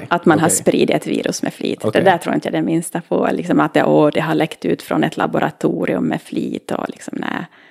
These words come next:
Speaker 1: nej, nej, nej, nej. Sånt köper jag inte.
Speaker 2: <laughs> Okej.
Speaker 1: <laughs> Mm.
Speaker 2: Men, men alltså bara så att jag förstår då, vad är det... Men du tror som på något vis att själva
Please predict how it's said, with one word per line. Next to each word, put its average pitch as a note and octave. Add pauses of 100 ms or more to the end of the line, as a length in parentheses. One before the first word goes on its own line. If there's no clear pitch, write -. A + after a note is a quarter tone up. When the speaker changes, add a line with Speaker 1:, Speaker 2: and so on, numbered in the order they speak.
(160)
Speaker 1:
nej, -
nej, -
nej, -
nej. G3 (240)
Sånt -
köper -
jag -
inte. G3+
Speaker 2:
<laughs> -
Okej. B2
Speaker 1:
<laughs> D3+ (1800)
Mm. - (100)
Speaker 2:
Men, C#3+
men D3
alltså C#3
bara C3+
så B2+
att B2
jag B2
förstår C3+
då, G#2+
vad A#2
är A#2
det... G#2+ (1000)
Men B2
du A2+
tror A#2+
som A2
på A2+
något A2
vis A2
att G#2
själva G#2